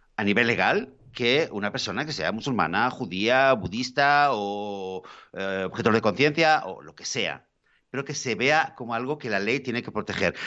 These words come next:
Que si un niño en cualquier lugar, primero será en Inglaterra, pero está clarísimo que, que luego acabará expandiéndose,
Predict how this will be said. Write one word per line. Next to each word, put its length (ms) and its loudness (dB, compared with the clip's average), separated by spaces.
Que 200 0
si 180 2
un 160 8
niño 400 4
en 80 -2
cualquier 320 4
lugar, 500 6
primero 240 -6
será 200 0
en 60 4
Inglaterra, 540 0
pero 120 -20
está 160 -16
clarísimo 460 -12
que, 360 -12
que 100 -14
luego 220 -4
acabará 580 0
expandiéndose, 720 -2